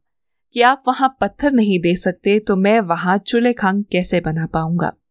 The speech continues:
इस तरह एक बार फिर राजा का काम नहीं हो पाया।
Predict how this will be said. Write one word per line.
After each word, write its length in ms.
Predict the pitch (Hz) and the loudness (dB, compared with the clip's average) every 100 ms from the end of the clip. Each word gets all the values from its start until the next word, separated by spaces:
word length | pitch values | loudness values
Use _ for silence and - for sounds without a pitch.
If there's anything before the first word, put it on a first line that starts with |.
| _ _ _ - | _ _ _ -6
इस 200 | 262 - | -6 -2
तरह 380 | 247 226 226 262 _ _ _ | -4 -2 -2 -4 _ _ _
एक 200 | 247 277 | -2 0
बार 220 | 220 302 302 | 2 0 0
फिर 320 | - 294 269 | -4 -2 0
राजा 420 | 202 175 180 220 | 2 2 2 0
का 160 | 202 170 | 0 -2
काम 340 | - 175 190 | 0 0 0
नहीं 400 | 190 185 175 185 | -2 0 0 0
हो 140 | 180 156 | 0 -2
पाया। 280 | - 143 | -4 -4